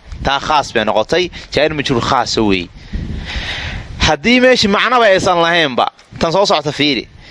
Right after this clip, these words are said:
"Jaa waxaa yimi alladii kii amsi," shalay. "Yakuunu ahaa amsi," shalay. Ee, "yakuunu ahaa amsi," shalay. Maxay tahay macnaheedu?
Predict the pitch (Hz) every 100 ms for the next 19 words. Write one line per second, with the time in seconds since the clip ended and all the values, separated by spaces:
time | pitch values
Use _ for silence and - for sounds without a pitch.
0 | - 120 170 214 196 202 175 180 170 165
1 | 156 170 175 151 - 147 135 151 139 -
2 | - - - - 139 123 135 - _ -
3 | - 185 - - - - 123 131 - 165
4 | 175 143 127 131 127 135 143 - 120 123
5 | 117 120 143 135 123 139 147 120 117 120
6 | 113 110 120 127 117 107 104